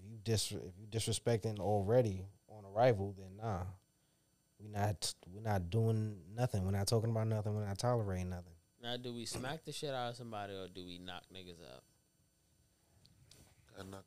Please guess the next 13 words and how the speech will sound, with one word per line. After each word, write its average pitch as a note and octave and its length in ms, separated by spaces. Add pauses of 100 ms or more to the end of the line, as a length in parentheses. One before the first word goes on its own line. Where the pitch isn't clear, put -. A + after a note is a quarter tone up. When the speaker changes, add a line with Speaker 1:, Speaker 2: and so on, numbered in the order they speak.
(140)
Speaker 3:
'em G#2+ 80
out. F#2 120 (1000)
But F#2+ 120
it's F#2+ 120
a G2+ 40
time G2 300
and F2 100
place G2 220
for F#2+ 180
everything. F#2+ 220
Speaker 2:
No, C3 140
no, B2 220
no. G#2 140